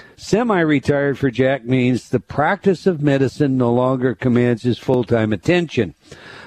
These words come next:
But that does not mean sit back and wiggle your toes. No. Doctor Turner is the author of a great book titled Medicine, Miracles, and Manifestations,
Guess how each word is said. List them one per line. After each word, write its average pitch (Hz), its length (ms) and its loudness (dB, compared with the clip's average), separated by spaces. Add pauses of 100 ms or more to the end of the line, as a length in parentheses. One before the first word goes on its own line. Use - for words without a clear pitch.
But 151 140 -2
that 185 200 2
does 165 240 0
not 196 340 2
mean 113 440 2 (320)
sit - 340 -2
back 123 380 -2
and 123 160 -2
wiggle 120 320 2
your 117 140 2
toes. 87 600 -4 (160)
No. 127 460 0 (580)
Doctor 165 400 0
Turner 175 420 2
is 131 120 2
the 135 160 4
author 143 320 2
of 113 100 2
a 113 60 2
great 107 480 -2
book 92 460 -6
titled 110 420 0 (340)
Medicine, 175 800 -2 (240)
Miracles, 160 800 0
and 104 260 0
Manifestations, 135 1160 -2